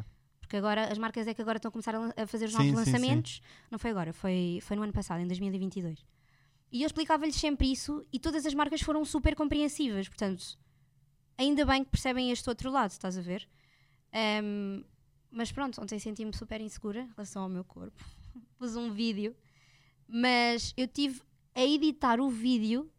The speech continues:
Speaker 1: de forma a que n-, se visse o menos do meu corpo possível, porque eu não me sinto segura.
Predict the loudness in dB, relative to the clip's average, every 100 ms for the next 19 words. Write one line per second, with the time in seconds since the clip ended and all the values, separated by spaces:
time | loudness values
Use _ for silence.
0 | _ 0 4 4 4 4 2 0 -20 _
1 | -20 -16 -8 -2 0 0 2 6 6 6
2 | 6 4 4 4 4 6 6 6 -4 -4
3 | 0 2 2 0 -2 _ _ _ _ _
4 | -4 0 0 2 0 -4 -2 -4 -4 -10
5 | -4 -4 -4